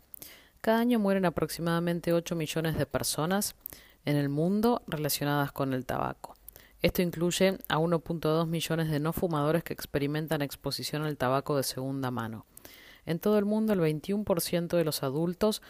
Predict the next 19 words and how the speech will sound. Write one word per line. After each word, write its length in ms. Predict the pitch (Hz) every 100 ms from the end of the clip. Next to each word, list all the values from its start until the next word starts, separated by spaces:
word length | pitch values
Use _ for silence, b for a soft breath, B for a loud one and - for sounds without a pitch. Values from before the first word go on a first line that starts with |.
| B B
más 240 | 156 170 160
de 120 | 156
mil 300 | 160 185 196
millones 480 | 196 - 165 170 160
de 80 | 151
personas, 500 | - - 156 170 160
son 200 | 160 147
fumadoras 600 | 151 139 135 165 175 143
y 40 |
la 100 | 139
mayoría 460 | 139 - 127 170 170
reside 340 | 147 - 160
en 140 | 160
países 540 | - 135 151 160 156 -
de 160 | 143 139
ingresos 480 | 139 151 - 131
bajos 560 | 135 160 - 220 214 -
y 120 | - 147
medios. 580 | 135 151 - - -